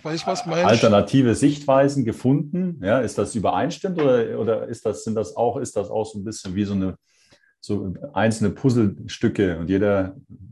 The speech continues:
Speaker 2: trägt sozusagen ein Stückchen des großen Puzzles bei, aber es ist, also kein, keiner hat sozusagen die alleinige Wahrheit, aber, äh, durch die Kombination und vielleicht das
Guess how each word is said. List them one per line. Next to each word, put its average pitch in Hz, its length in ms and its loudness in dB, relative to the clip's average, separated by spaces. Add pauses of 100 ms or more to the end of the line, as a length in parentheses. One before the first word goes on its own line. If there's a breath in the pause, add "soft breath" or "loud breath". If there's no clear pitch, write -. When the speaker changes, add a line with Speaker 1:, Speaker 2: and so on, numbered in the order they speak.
(320)
Speaker 2:
trägt 101 320 -4
sozusagen 95 580 2
ein 92 360 -2 (340 loud breath)
Stückchen 101 600 0
des 95 160 -6
großen 98 380 -2
Puzzles 107 440 -2
bei, 104 380 2
aber 90 200 0
es 92 180 -4
ist, - 420 -10
also 92 240 0 (320)
kein, 98 400 4
keiner 104 500 4
hat 101 140 0
sozusagen 92 680 -2 (100)
die 87 320 -8
alleinige 98 680 0
Wahrheit, 101 540 2
aber, 92 360 -2
äh, 98 140 -8
durch 98 360 -6
die 101 100 -8
Kombination 107 880 0
und 95 100 -2
vielleicht 95 420 -6
das - 360 -6